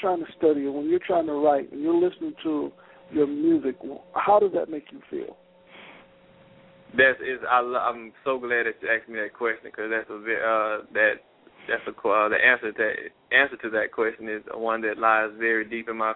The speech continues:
Speaker 2: philosophical stances. Um, I've always noticed, I've always been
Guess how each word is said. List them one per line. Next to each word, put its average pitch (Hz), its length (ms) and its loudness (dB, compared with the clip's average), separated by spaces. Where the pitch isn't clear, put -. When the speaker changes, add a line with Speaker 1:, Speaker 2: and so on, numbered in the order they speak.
Speaker 2:
philosophical 117 800 2
stances. 131 420 2
Um, 117 460 4
I've 120 160 4
always 131 500 4
noticed, 117 500 -4
I've 104 100 -6
always 127 320 4
been 110 200 -4